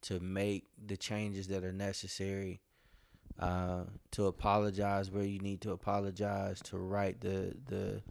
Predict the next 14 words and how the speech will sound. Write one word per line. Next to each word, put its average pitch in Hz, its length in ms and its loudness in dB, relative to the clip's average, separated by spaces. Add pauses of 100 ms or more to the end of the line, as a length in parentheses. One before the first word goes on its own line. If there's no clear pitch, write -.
(460)
um, 95 560 0 (1900)
you 104 140 2
know, 98 160 4
the 92 160 0
wrongs 95 680 2
that, 95 420 2 (1600)
that 98 240 4
you 101 240 0
can 95 220 -2
right. 101 420 2 (840)
Um, 95 640 0 (2750)
and 101 180 2
so 95 280 4
I, 104 360 8